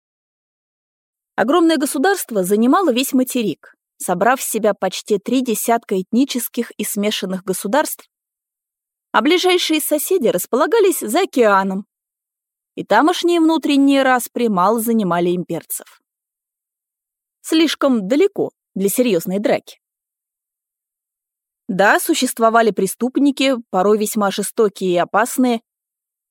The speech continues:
и кто-то их ловил, да и поединки порой случались, как последнее средство разрешения разногласий. Но основной нерастраченный пыл умело направлялся на борьбу с пустотой.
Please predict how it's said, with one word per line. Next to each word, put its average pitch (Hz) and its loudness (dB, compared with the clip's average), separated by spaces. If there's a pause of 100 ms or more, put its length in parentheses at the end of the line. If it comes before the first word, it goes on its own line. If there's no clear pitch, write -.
(640)
и 202 -2
кто-то 381 0
их 330 2
ловил, 254 2 (800)
да 190 -2
и 240 4
поединки 220 -2
порой 247 4
случались, 226 -2 (1080)
как 202 -4
последнее 220 2
средство 214 0
разрешения 208 0
разногласий. 214 0 (1400)
Но 254 4
основной 302 2
нерастраченный 247 0 (100)
пыл 370 2 (120)
умело 311 2
направлялся 240 0
на 208 0
борьбу 185 -2
с - -10
пустотой. - -6